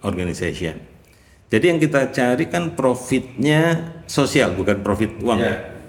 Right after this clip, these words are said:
Speaker 2: iya.
Speaker 1: Ya, sosialnya misalnya jumlah apa yang mengadopsi ide kita makin banyak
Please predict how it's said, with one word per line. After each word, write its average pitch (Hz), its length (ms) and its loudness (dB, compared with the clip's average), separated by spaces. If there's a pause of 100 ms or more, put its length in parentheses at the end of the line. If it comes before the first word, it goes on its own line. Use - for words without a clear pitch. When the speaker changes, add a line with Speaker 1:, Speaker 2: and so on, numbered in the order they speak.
(400)
Speaker 2:
iya. 101 240 2
Speaker 1:
Ya, 95 80 -4
sosialnya 110 480 2
misalnya 123 320 2
jumlah 90 320 2
apa 92 560 -2
yang 104 80 0
mengadopsi 92 720 0
ide 95 80 0
kita 92 320 0
makin 98 320 -2
banyak 82 320 -4